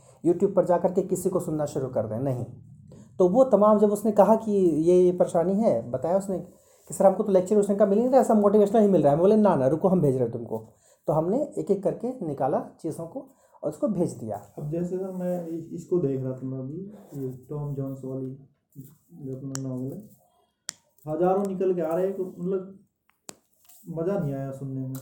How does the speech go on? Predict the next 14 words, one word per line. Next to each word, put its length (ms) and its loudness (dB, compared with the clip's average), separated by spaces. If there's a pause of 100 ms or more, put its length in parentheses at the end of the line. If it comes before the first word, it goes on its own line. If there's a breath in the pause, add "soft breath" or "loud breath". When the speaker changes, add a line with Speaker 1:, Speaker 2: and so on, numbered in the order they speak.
(460)
Speaker 1:
नहीं 260 4
आएगा 260 2
मज़ा 220 0
Speaker 2:
मिस-, 80 -2
Speaker 1:
सुनने 220 0
में 100 2
सर। 220 4
Speaker 2:
mostly 920 -4
नाइंटी 300 -4
परसेंट 380 -4
तो 60 -4
हिंदी 360 -2
में 120 -6
है। 320 -14